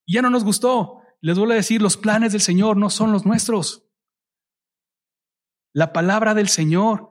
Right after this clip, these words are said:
es verdadera y es confronta-, confrontante,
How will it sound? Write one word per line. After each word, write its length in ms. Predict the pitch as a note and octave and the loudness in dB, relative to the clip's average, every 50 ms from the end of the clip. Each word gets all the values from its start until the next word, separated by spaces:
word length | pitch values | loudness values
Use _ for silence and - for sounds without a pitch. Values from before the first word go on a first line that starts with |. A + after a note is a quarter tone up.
| _ _ - | _ _ -4
es 320 | E3 F#3+ G3+ G3+ - _ _ | -2 -2 -2 -2 -6 _ _
verdadera 720 | D3+ D3+ D#3+ D#3 D3+ D#3 D3 C#3 D3+ F3 G3+ G#3+ G#3+ G3+ | -4 -2 -2 0 0 -2 -2 0 0 0 0 0 -2 -2
y 80 | E3 E3+ | -2 -4
es 120 | F3 - | -4 -4
confronta-, 800 | - G3 F3+ F3+ - - D#3 C#3+ C#3 C#3 C#3+ E3 F#3 - - - | -4 -4 -4 -4 -4 -6 -6 -6 -6 -6 -6 -8 -8 -8 -12 -14
confrontante, 1040 | - C#3+ C3+ C3 B2 - C3 C3 C3 A#2+ - E3+ G3+ A3 G#3+ - D#3+ B2+ G#2+ - | -10 -8 -8 -8 -8 -10 -10 -10 -10 -10 -6 -2 -2 -2 -2 -2 -4 -6 -6 -10